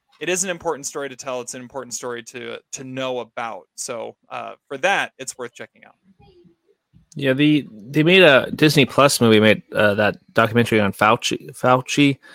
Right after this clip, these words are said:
Speaker 1: Oh,
Speaker 2: last
Speaker 1: yeah.
Speaker 2: year as well, and I think they do touch on some of that stuff.
Speaker 1: They have
Speaker 2: Uh,
Speaker 1: some archival Fauci footage in here.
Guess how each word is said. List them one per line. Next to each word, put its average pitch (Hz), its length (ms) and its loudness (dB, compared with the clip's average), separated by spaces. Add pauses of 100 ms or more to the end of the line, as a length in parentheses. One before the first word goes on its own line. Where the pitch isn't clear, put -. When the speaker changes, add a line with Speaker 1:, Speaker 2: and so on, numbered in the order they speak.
(360)
Speaker 1:
Oh, 143 80 -4
Speaker 2:
last 135 220 4
Speaker 1:
yeah. 147 140 -4
Speaker 2:
year 143 140 2
as 127 140 -2
well, 135 260 4
and 123 140 0
I 123 60 0
think 147 180 -2
they 135 100 2
do 131 140 0
touch - 340 -2
on 117 140 -2
some 113 180 -6
of 110 60 -2
that 107 220 0
stuff. - 580 -6 (400)
Speaker 1:
They 160 80 -6
have 180 140 0
Speaker 2:
Uh, - 20 0
Speaker 1:
some 185 180 -4
archival 160 560 -6
Fauci 143 340 -8
footage 120 300 -14
in 113 100 -18
here. 107 200 -20